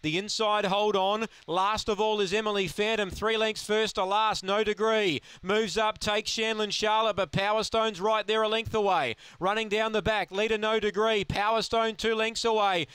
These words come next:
He will run on. They're four lengths away from Hold On. They turn. Leader still No Degree. Power Stone's coming, but No Degree's lifting. And No Degree held Power Stone. Third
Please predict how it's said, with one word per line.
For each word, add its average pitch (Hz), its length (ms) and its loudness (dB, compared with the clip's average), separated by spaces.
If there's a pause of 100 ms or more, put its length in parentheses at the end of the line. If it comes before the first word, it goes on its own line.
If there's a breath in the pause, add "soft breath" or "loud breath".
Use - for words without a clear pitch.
(140 loud breath)
He 190 140 0
will 214 260 2
run 226 220 0
on. 214 240 0
They're 196 160 0
four 226 260 0
lengths 226 300 -2
away 220 260 0
from 214 160 -2
Hold 226 300 2
On. 226 220 0
They 196 160 0
turn. - 180 -2 (520 loud breath)
Leader 220 380 0
still 240 280 0
No 226 200 2
Degree. 226 440 0
Power 226 380 0
Stone's 233 380 0
coming, 233 340 -2
but 202 140 -2
No 233 180 0
Degree's 214 400 0
lifting. 208 540 -2 (240 loud breath)
And 190 160 -2
No 233 180 2
Degree 214 360 0
held 220 240 0
Power 190 320 0
Stone. 208 380 -2
Third 240 520 0